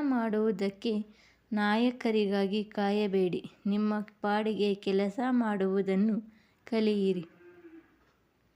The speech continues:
ಕರ್ತವ್ಯವನ್ನು ಕುರಿತು ಮೊದಲು ಯೋಚನೆ ಮಾಡಿ, ಹಕ್ಕುಗಳು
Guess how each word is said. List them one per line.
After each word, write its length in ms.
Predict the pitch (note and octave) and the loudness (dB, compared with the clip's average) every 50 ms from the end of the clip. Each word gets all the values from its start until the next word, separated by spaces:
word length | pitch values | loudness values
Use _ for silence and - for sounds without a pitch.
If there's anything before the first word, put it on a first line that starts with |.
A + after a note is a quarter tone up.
| _ _ - _ _ _ _ _ _ _ _ _ | _ _ -20 _ _ _ _ _ _ _ _ _
ಕರ್ತವ್ಯವನ್ನು 1000 | A3+ G#3+ G#3 G#3 G#3+ - C#4 D4 C#4+ C#4 C#4 B3+ A#3 A3+ A3+ A3 G#3+ G#3+ G#3 G3+ | -2 -2 -2 -4 -4 -2 -2 0 0 0 0 0 0 0 0 0 0 0 0 -2
ಕುರಿತು 520 | G3 - - A3 A3 A3 G#3 G#3+ - A#3 A3+ G3+ G3 G3+ - - - - _ _ _ _ | -4 -4 -4 -2 0 0 -2 -4 -4 -4 -2 -2 -2 -4 -8 -16 -20 -20 _ _ _ _
ಮೊದಲು 380 | - G#3+ G#3+ G3+ A3+ A3+ A3 G#3 | -4 -2 0 0 0 0 2 2
ಯೋಚನೆ 680 | G3+ G3 G#3 G3+ G3 G#3 G3+ - A#3 A#3 B3 C#4 C#4+ C4+ | 2 2 2 0 0 -2 -2 -2 0 0 2 2 2 2
ಮಾಡಿ, 380 | A#3+ A3 G#3+ G#3 G3+ F3+ F#3 F3+ - - _ _ _ - | 2 0 0 -2 -2 -4 -4 -4 -6 -10 _ _ _ -8
ಹಕ್ಕುಗಳು 840 | G#3 G3+ - - - B3 A3+ G#3 G3+ G3+ G#3 G#3+ G#3 F#3+ G3 - | -8 -8 -8 -4 0 0 0 2 2 2 2 2 2 0 -2 -4